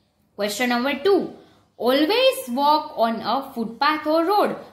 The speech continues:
हमें कहां पर चलना चाहिए? तो के footpath के ऊपर, तो footpath के ऊपर हम circle करेंगे। क्वेश्चन number three,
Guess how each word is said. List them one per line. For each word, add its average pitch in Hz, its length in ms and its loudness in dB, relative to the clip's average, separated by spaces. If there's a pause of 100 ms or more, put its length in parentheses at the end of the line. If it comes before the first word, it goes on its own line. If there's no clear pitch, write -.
हमें 254 260 -4
कहां 226 240 -2
पर 277 160 -2
चलना 277 360 0
चाहिए? 269 360 -2
तो 240 160 -4
के 320 180 -2
footpath 440 760 0
के 240 80 -4
ऊपर, 208 600 -6
तो 233 80 -6
footpath 330 580 2
के 277 220 -4
ऊपर 254 260 -4
हम 277 140 -2
circle 285 400 -2
करेंगे। 180 460 -6
क्वेश्चन 196 640 -10
number 247 240 0
three, 269 360 2